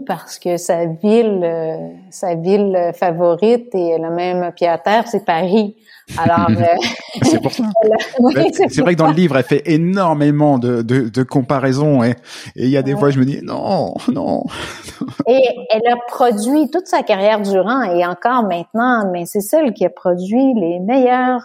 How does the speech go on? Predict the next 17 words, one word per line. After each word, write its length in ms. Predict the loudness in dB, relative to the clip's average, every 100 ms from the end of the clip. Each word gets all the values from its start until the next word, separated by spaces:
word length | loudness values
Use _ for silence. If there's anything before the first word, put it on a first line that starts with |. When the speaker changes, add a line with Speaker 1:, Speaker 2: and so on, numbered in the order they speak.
| -4
Speaker 1:
euh, 180 | -2 -2 -2
émissions 640 | -4 -6 -4 0 2 2
à 80 | 2
la 120 | -2
télé 500 | 0 -4 0 2 2
sur 500 | 0 -4 0 2 0 -4 -4
format 500 | -2 0 0 0 0 -4 -2
débat. 500 | -2 0 0 -2 -6 _ _ _ _ _ -4
Et 140 | -4
très 220 | 0 0
souvent, 480 | 0 -2 0 0 0
c'est 240 | -2 -6 0
elle 340 | 2 2 0 -2
qui 160 | -2
les 360 | 0 0 0 -2
anime 680 | -2 -4 -2 -2 -2 -4 -6 _ _ _ -2
et 240 | 0 0